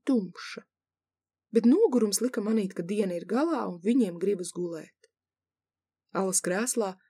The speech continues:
Roņa dziedāja Birkam vilka dziesmu, un šoreiz tā skanēja daudz labāk. Tomēr viņai no jauna uzmācās skumjas, un viņa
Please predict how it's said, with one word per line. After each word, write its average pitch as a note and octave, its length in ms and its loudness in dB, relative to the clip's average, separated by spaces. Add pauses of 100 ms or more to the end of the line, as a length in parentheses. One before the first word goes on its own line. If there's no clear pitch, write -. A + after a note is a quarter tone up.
(380)
Roņa B3 380 6
dziedāja A3+ 400 2
Birkam A#3 360 0
vilka A3+ 280 0
dziesmu, F#3+ 480 -2 (640)
un G3+ 140 2
šoreiz E4+ 560 6
tā G#3+ 140 6
skanēja A3+ 420 4
daudz A3 220 2
labāk. D#3 460 -6 (1120)
Tomēr A#3 300 6
viņai C4+ 220 8
no C#4+ 120 8
jauna A#3 480 2
uzmācās F3+ 640 -6
skumjas, F3 540 -6 (680)
un G3 120 -4
viņa G#3 80 -2